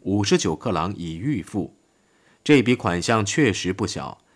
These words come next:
约占克拉拉资产总额的十分之一，但又很合理，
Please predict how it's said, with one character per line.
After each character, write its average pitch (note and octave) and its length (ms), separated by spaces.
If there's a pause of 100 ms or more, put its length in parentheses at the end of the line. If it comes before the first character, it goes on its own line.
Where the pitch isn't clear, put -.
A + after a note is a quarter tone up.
约 G2 120
占 G#2+ 220
克 B2 180
拉 A#2+ 140
拉 C#3+ 200
资 D3+ 220
产 B2+ 180
总 E2 240
额 F2+ 160
的 G2 140
十 G2 220
分 A2 200
之 A#2 200
一， C3 260 (480)
但 E2+ 380 (100)
又 A2 160
很 D#2 260
合 F#2+ 280
理， C#2 300